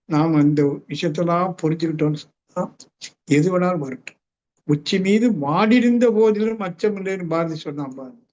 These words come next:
அந்த மாதிரி நாம எது வந்தாலும் சரி, "ஏன் மரணமே வரட்டுமே" அப்படின்னு மனசு சொல்லும், "மரணமே வரட்டுமே, why should I worry about it?"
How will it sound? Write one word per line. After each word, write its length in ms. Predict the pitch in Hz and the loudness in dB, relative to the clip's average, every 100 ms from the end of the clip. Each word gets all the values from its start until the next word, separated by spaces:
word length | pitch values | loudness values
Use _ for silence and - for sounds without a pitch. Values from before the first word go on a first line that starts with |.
| _ _ | _ _
அந்த 160 | 165 180 | -4 0
மாதிரி 160 | 214 190 | 0 0
நாம 320 | 175 175 156 - _ - | -2 -2 -4 -8 _ 0
எது 260 | 147 214 | 2 4
வந்தாலும் 400 | 226 208 214 214 | 4 4 2 0
சரி, 260 | - 139 127 _ _ _ _ _ | -2 -8 -10 _ _ _ _ _
"ஏன் 260 | 165 202 175 | 0 2 0
மரணமே 420 | 143 175 226 262 | -2 0 4 4
வரட்டுமே" 540 | 262 240 180 208 220 294 - _ _ _ _ _ _ _ _ _ _ _ _ _ _ - | 2 -2 -4 -6 -4 -4 -6 _ _ _ _ _ _ _ _ _ _ _ _ _ _ -4
அப்படின்னு 420 | 202 269 285 285 | 0 4 6 6
மனசு 360 | 214 214 208 | 4 -2 -6
சொல்லும், 300 | 160 147 131 | -10 -10 -12
"மரணமே 420 | 131 170 233 285 330 | -8 -4 -2 -2 -4
வரட்டுமே, 420 | 233 220 247 226 - _ _ | -4 -4 -8 -8 -12 _ _
why 80 | 208 | -4
should 260 | 202 240 233 | 0 0 2
I 120 | 233 | 2
worry 300 | 202 214 240 | 2 0 0
about 320 | 226 214 170 | 0 -2 -6
it?" 140 | 262 | -16